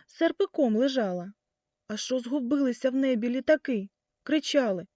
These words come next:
«Мама!» і крильцями дрижали. А я знайшла, сказала їй: «Світи тут, на вікні, щоб все мені збулося». Зійшлися і роззявили роти, сімсот роззяв,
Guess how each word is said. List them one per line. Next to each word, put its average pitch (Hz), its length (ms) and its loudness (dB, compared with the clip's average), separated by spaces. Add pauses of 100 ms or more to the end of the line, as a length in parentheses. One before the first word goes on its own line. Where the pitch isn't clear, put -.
«Мама!» 277 680 -2 (440)
і 285 80 -8
крильцями 208 600 -2
дрижали. 185 600 -6 (640)
А 175 100 -8
я 196 200 -4
знайшла, 214 540 -4 (360)
сказала 285 520 4
їй: 226 200 -4
«Світи 233 600 -2 (600)
тут, 320 240 2 (100)
на 285 140 -2
вікні, 247 500 -2 (380)
щоб - 240 -2
все 359 260 -4
мені 330 240 -2
збулося». 269 760 -4 (540)
Зійшлися 208 760 -4 (300)
і 285 80 -2
роззявили 294 640 2
роти, 349 360 -2 (320)
сімсот 240 720 -4
роззяв, 285 480 -2